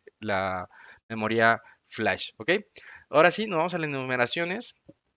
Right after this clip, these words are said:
Numeraciones, pues, ¿qué ocupamos? Ocupamos el de status, siempre en todas las ocupamos, el de, el de interrupción también, el del estatus de interrupción también. Y ahora sí, vamos a crear las propias de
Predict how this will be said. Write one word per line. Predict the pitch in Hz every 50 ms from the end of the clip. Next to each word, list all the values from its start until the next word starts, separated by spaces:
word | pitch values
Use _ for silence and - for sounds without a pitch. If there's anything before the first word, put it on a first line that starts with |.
| _ _ _ _ _ _ _ _ _
Numeraciones, | 135 135 135 135 139 131 180 196 214 196
pues, | - 165 -
¿qué | 175 175 180 170
ocupamos? | 175 175 156 - - 117 104 98 98 101
Ocupamos | 104 - - 135 143 170 175 156
el | 127 113
de | 104
status, | 101 - 151 156 170 - 214 226 220 - - _ _ _
siempre | - 120 117 110 110 123
en | 117 107
todas | - 117 110
las | 110 110 -
ocupamos, | 104 101 110 - 139 143 147 156 185 208 - - _ -
el | 113 110
de, | 107 104 78 92
el | 107 101
de | 101 101
interrupción | 98 95 - 104 101 - - - 143 147 175 190 -
también, | - 113 101 107 110 127 131 135 147 175 170 -
el | 113 113 104
del | 104 104 104 101 101 98 95 95
estatus | 90 - 117 117 123
de | 120
interrupción | 110 104 104 95 - - 127 127 139
también. | - - 113 104 110 123 135 156 175 202 - _ _ _ _ - _ _ _ _ _ _ _ _ _ _ _ _ _ _ _ _ _ _ _ -
Y | 143 165 180 190 208 196 190 175 - - 123
ahora | 135 147 156 147
sí, | - - 131 107 98 92 - 135
vamos | 131 147 160 - 139
a | 120
crear | - 127 123 123 131
las | 135 131 127 -
propias | - 139 131 - 147 147 143 147 139
de | 139 147 143 147 151 151 147